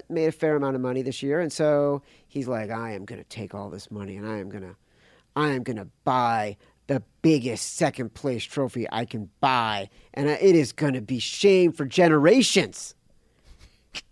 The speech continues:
And from that moment, I went on to annihilate him.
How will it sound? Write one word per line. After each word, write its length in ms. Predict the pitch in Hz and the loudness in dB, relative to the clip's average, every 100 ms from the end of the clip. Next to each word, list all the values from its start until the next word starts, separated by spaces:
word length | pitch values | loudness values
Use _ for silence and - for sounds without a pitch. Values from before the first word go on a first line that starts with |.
| _ _ - - _ - - _ _ _ - - - - _ _ _ _ _ _ _ | _ _ -20 -20 _ -20 -20 _ _ _ -16 -16 -14 -18 _ _ _ _ _ _ _
And 160 | 143 117 | -12 -12
from 640 | - - 175 175 180 180 | -18 -2 2 4 2 0
that 320 | 160 156 - | 0 0 -2
moment, 540 | 139 127 131 123 107 - _ _ _ _ _ _ _ _ _ _ _ _ _ | -6 -6 -4 -6 -8 -12 _ _ _ _ _ _ _ _ _ _ _ _ _
I 100 | - | -8
went 180 | 120 127 | -4 -4
on 200 | 117 113 | -6 -8
to 120 | - | -10
annihilate 500 | 107 98 87 76 - | -12 -12 -12 -14 -16
him. 120 | - | -18